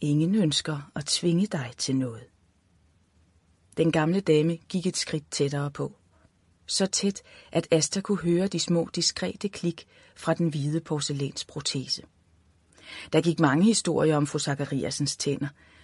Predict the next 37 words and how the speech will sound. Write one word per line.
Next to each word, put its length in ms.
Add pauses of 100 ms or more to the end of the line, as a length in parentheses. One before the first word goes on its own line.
(100)
som 200
efter 220
sigende 420
var 100
velegnede 680
til 140
at 100
bide 240
hovederne 500
af 60
små 240
børn, 300 (600)
og 120
som 160
hver 180
aften 380
fik 200
en 80
tur 260
i 120
opvaskemaskinen. 960 (2500)
"Er 140
der 260
et 140
eller 280
andet 340
ved 140
mig, 180
som 220
morer 460
dig, 360
Asta?" 420 (1080)
"Nej, 300
fru 180
Zachariasen, 720
slet 280
ikke." 240